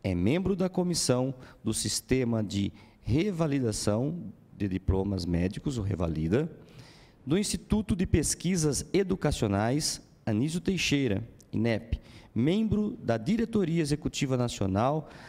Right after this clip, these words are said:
da Rede Brasileira de Cooperação em Emergências e coordenador dos programas de ensino em medicina de emergência e simulação clínica da Associação Brasileira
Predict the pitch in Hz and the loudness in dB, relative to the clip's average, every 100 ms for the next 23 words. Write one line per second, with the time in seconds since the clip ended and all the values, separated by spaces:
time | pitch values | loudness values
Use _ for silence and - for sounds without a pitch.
0 | - - 117 113 123 202 220 202 208 202 | -12 0 0 2 0 0 0 0 0 0
1 | 180 151 151 156 - - - 110 113 113 | 0 2 0 -2 -6 -20 -8 -4 -4 0
2 | 170 208 202 180 - - 127 143 - 123 | 0 2 2 2 0 0 0 0 0 0
3 | 120 - 185 220 196 120 131 135 135 175 | 0 0 0 0 0 0 0 0 0 -2
4 | 175 - 160 - 208 208 214 202 180 120 | -2 -4 -8 0 0 2 0 0 2 2
5 | 131 143 - - - - - - - - | 4 0 -4 -16 -20 -20 -20 -16 -10 -2
6 | 110 104 98 101 110 113 113 - 95 113 | 0 2 2 2 2 0 -2 -4 -2 -2
7 | - 110 110 127 143 - - - - - | -2 0 0 0 -4 -8 -18 -20 -20 -20
8 | - - 190 202 196 175 147 - 131 131 | -20 -4 -2 0 0 0 0 0 0 0
9 | 143 - - - 98 104 104 95 92 107 | -2 -6 -18 -14 -4 0 2 0 2 0
10 | 117 123 127 - 139 - 180 180 165 - | 0 -2 -4 -4 -2 0 0 0 0 2
11 | 123 135 135 127 113 120 120 120 110 104 | 0 0 -4 -2 0 0 0 -2 -2 -2
12 | 107 101 - 139 160 156 160 123 117 | -2 -2 0 0 0 -2 0 0 0